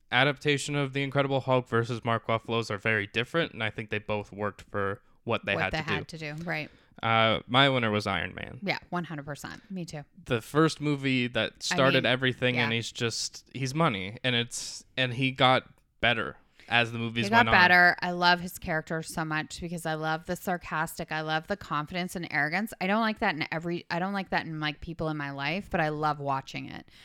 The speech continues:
Speaker 2: because he's arrogant, but he can stand behind his arrogance. So, and I love his, his humor is just the best. So.
Speaker 1: Yeah. And it's Robert Downey Junior, who this was, like, not that he was, like, down in the dumps completely, but
Speaker 2: Oh,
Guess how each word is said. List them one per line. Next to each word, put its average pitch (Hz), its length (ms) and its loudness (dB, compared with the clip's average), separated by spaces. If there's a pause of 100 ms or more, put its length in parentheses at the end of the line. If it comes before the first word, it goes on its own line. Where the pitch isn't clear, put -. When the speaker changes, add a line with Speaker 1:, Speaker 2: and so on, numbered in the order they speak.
(200)
Speaker 2:
because 190 280 -2
he's 170 240 -8
arrogant, 247 540 0
but 202 120 0
he 202 100 -2
can 190 180 -4
stand 185 300 2
behind 147 320 -4
his 143 200 -10
arrogance. - 600 -10 (380)
So, 147 360 2
and 202 160 4
I 180 80 4
love 156 180 2
his, 156 160 -6 (160)
his 165 340 -6
humor 151 480 -4
is - 160 -14
just - 260 -10
the 151 60 -14
best. - 540 -14
So. 123 80 -4
Speaker 1:
Yeah. 98 160 -4 (100)
And 151 300 2
it's - 400 -6
Robert 127 300 2
Downey 127 260 0
Junior, 123 400 -2
who 117 180 -6
this 117 280 -4
was, 110 260 -12
like, 113 280 -2 (340)
not 190 220 0
that 127 260 4 (1000)
he 123 220 -8
was, 110 200 -8
like, 104 180 -4
down 113 260 0
in 104 100 -6
the 101 80 -8
dumps 107 280 -4
completely, 139 560 -2
but - 80 -4 (160)
Speaker 2:
Oh, 202 340 6